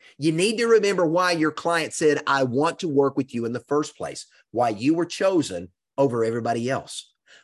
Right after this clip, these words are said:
Clients are hiring you to get the results they can't get on their own. That's why we turn to a personal trainer, a fitness coach, a mindset coach, a leadership coach. Whoever it is you're looking to help you achieve success in some area,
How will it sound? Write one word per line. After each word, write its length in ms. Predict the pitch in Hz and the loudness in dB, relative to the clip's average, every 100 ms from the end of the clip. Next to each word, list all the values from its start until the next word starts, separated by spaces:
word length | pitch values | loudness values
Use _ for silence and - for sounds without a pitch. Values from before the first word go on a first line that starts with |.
| _ | _
Clients 500 | - 147 214 262 269 | -2 0 2 0 0
are 100 | 202 | -2
hiring 600 | - 185 190 185 165 143 | 0 0 2 2 2 0
you 560 | 127 220 147 101 95 95 _ - | 0 0 2 0 -4 -8 _ -6
to 80 | 139 | -4
get 300 | 107 170 170 | 0 0 0
the 80 | |
results 540 | 135 120 127 160 160 - | -2 0 2 2 2 -2
they 240 | 120 147 | 0 2
can't 420 | 147 160 147 - | 2 -2 -2 -4
get 240 | 117 139 - | -2 -2 -2
on 160 | 110 110 | -6 -4
their 160 | 110 | -2
own. 320 | 127 131 - - _ _ _ _ - | -2 -2 -6 -20 _ _ _ _ -4
That's 220 | 120 131 | -2 0
why 100 | 135 | 0
we 120 | 131 | 0
turn 220 | 131 131 | -2 -2
to 100 | 131 | 0
a 60 | 117 | -2
personal 420 | - 131 131 139 | 0 -2 -2 -8
trainer, 440 | 131 139 147 87 - _ | -6 -4 -4 -6 -12 _
a 100 | 107 | -12
fitness 480 | - - 147 117 104 | -6 0 0 0 -10
coach, 400 | - 85 - - - - | -8 -8 -8 -16 -20 -10
a 100 | 107 | -6
mindset 640 | 110 131 135 - 110 - | -2 -2 -2 -4 -6 -6
coach, 360 | 107 - - - | -8 -8 -10 -8
a 60 | 117 | -4
leadership 640 | 120 135 135 - 123 - | 0 2 0 -2 -8 -10
coach. 320 | 117 87 - _ - _ | -12 -12 -14 _ -20 _
Whoever 320 | 151 196 247 | 4 4 4
it 60 | 220 | 4
is 200 | 208 - | 4 4
you're 120 | 175 | 2
looking 320 | 160 180 175 147 | 2 0 -4 -4
to 160 | 160 | -2
help 340 | 139 151 170 170 | -2 0 0 0
you 140 | 151 143 | 2 2
achieve 360 | 139 147 135 | 2 -4 -4
success 640 | - 131 - - 147 113 - | -6 -8 -8 -2 -2 -2 -8
in 140 | 117 107 | -12 -8
some 240 | - 107 | -6 -2
area, 420 | 143 147 98 98 | 0 0 0 -2